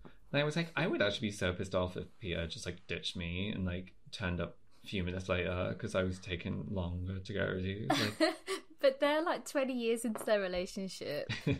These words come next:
Speaker 2: <laughs> I don't know.
Speaker 1: Into their,
Speaker 2: I
Speaker 1: like,
Speaker 2: think I would do
Speaker 1: fourth
Speaker 2: that.
Speaker 1: relationship.
Speaker 2: <laughs>
Speaker 1: Their relationship
Speaker 2: Yeah.
Speaker 1: makes no sense whatsoever.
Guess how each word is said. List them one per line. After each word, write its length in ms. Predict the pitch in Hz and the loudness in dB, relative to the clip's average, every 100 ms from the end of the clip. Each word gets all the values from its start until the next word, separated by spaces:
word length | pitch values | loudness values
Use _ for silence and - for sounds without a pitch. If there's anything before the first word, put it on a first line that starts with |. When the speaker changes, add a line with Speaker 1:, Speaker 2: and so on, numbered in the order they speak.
| - 120 - 135 - - - - - | 2 0 0 -4 -4 -10 -16 -10 2
Speaker 2:
<laughs> 60 | |
I 1120 | 392 277 254 - 320 359 - 285 262 254 202 190 | 6 6 6 6 8 8 8 8 8 2 2 -2
don't 160 | - | 4
know. 60 | 127 | 6
Speaker 1:
Into 180 | 117 - | 6 12
their, 120 | 117 | 12
Speaker 2:
I 40 | |
Speaker 1:
like, 120 | 113 113 | 12 10
Speaker 2:
think 140 | 98 | 4
I 120 | 113 | 4
would 60 | 110 | 8
do 80 | 92 | 8
Speaker 1:
fourth 240 | 92 98 | 8 8
Speaker 2:
that. 200 | 98 95 | 6 10
Speaker 1:
relationship. 540 | 95 92 92 92 - 640 | 10 10 4 0 6 4
Speaker 2:
<laughs> 1080 | 92 640 587 - - - - - - - | 6 4 4 2 -18 -18 -18 -18 0 8
Speaker 1:
Their 100 | 117 | 10
relationship 480 | 113 113 117 120 123 | 10 8 6 2 2
Speaker 2:
Yeah. 80 | 113 | 4
Speaker 1:
makes 320 | 98 92 - | 4 2 -4
no 440 | 113 98 87 87 87 | 0 4 6 4 2
sense 460 | 95 95 82 - - | 0 0 0 -4 -2
whatsoever. 920 | 90 90 85 - - - - 107 | 0 0 -2 -8 -8 -4 -2 -2